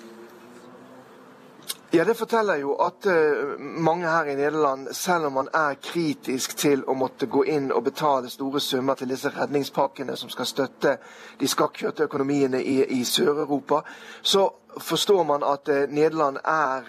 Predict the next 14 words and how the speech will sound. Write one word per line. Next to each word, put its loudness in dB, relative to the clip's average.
eh, 0
er 2
veldig -2
tett -6
bundet 0
sammen -2
til 0
resten -2
av -2
Europa. -2
Man 0
har 0
jo 2
en -2